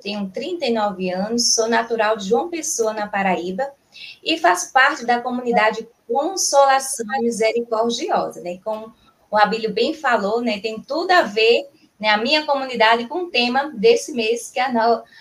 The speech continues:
as novas comunidades, que é esse consolo de Deus, né, para o povo de Deus, esse povo que tanto precisa desse consolo, desse amor, dessa misericórdia. Então,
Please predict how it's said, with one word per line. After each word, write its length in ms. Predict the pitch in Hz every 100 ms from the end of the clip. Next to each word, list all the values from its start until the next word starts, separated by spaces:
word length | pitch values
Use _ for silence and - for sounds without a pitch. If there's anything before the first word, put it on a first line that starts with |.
| -
as 220 | 247 190
novas 420 | 233 262 269 262
comunidades, 680 | 247 240 233 196 196 226 -
que 60 | 233
é 60 | 233
esse 260 | 233 -
consolo 800 | 285 302 294 - 269 294 339 330
de 120 | 240
Deus, 500 | 196 190 202 220 - - _ _ 208
né, 300 | 208 214 - _
para 260 | 254 311 277
o 80 |
povo 280 | - 220 208
de 120 | 196 233
Deus, 360 | 233 - -
esse 300 | 180 - 190
povo 280 | - 214 214
que 140 | - 233
tanto 360 | - 262 294 -
precisa 800 | 240 240 - 220 220 196 220 214 _ _ -
desse 280 | 202 -
consolo, 600 | 190 190 - 202 208 208
desse 300 | 190 196 - 185
amor, 440 | 185 180 196 220 _ - _
dessa 380 | 185 190 190 202
misericórdia. 960 | 202 190 196 - - 180 156 143 - _ - _ - _
Então, 880 | 170 196 202 - 202 214 233 247